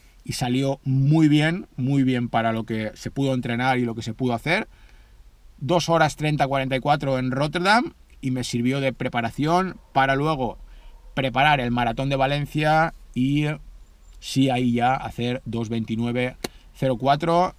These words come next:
Se consiguió el objetivo de bajar de dos treinta, objetivo que nos habíamos marcado, se consiguió.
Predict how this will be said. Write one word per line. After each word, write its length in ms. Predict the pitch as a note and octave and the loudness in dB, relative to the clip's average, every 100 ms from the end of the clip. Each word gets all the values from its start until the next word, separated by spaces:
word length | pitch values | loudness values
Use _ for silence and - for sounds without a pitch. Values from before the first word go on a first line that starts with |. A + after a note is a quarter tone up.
| - | -16
Se 260 | - C#3 | -6 -4
consiguió 440 | B2+ B2 A#2+ B2+ D3+ | -2 -2 -2 -2 0
el 40 | |
objetivo 600 | C#3 B2+ A#2 D3 C#3 C#3 - | -2 -4 -2 -2 -2 -4 -6
de 160 | A#2+ B2 | -4 -2
bajar 260 | - C#3 | 0 0
de 80 | C3 | 0
dos 140 | A#2+ | -4
treinta, 580 | - C3+ C#3+ E3 G3 B3 - - - - - - - | -4 -4 0 2 2 0 -10 -16 -16 -14 -12 -12 -8
objetivo 440 | - C3+ B2 C#3+ | -6 -4 -2 -2
que 80 | C3+ | -2
nos 140 | B2+ C3 | -2 -2
habíamos 180 | B2 | -2
marcado, 400 | A#2+ A#2 C3 C#3 | -2 -2 0 0
se 120 | B2+ A#2 | -2 -4
consiguió. 640 | A#2+ - A#2 C3+ D#3+ | -4 -2 -2 0 0